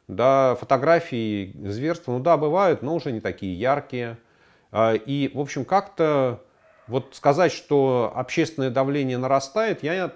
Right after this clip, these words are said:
из того, что я вижу в Америке, я, я бы так не сказал. А мне кажется, что вот общественное давление на политиков, э, и в Америке, и в Европе, оно, э, снижается, ну, в силу того, что человек привыкает ко всему. Да, и нельзя каждый день выходить на антивоенные митинги. Да, вот уже там,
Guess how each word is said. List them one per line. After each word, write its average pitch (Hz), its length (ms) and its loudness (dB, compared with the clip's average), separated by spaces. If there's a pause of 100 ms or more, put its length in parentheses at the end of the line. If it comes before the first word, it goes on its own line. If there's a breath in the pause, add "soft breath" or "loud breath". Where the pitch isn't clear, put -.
из 123 180 -6
того, 131 200 -2
что - 140 -10
я 120 80 2
вижу 117 240 -4
в 107 60 -6
Америке, 135 500 -6
я, 131 720 -6
я 151 80 2
бы 151 80 -4
так - 160 -6
не 117 80 -6
сказал. 85 540 -8
А 101 80 -12
мне 127 160 -6
кажется, 127 340 -6
что - 240 -8
вот 120 240 -8 (460)
общественное 127 560 -4
давление 123 580 -2
на 113 440 -4 (560 loud breath)
политиков, 139 520 2 (160)
э, 110 340 -2
и 107 140 -6
в 107 80 -2
Америке, 139 440 -2
и - 20 0
в 101 40 -2
Европе, 120 460 -2
оно, 120 640 -2 (240)
э, 95 200 -8
снижается, 151 600 0
ну, 151 80 -4
в - 40 -10
силу 190 200 -4
того, 196 180 0
что 156 140 -4
человек - 280 -2
привыкает 123 440 -2
ко - 80 -16
всему. 92 380 -8 (580 soft breath)
Да, 131 160 4
и 110 80 2
нельзя 131 400 -2
каждый 107 360 0
день 151 220 -4
выходить 113 400 -6
на 113 100 -6
антивоенные 104 600 -4
митинги. 85 540 -8
Да, 95 200 -6
вот 95 120 -8
уже 90 140 -8
там, 82 340 -12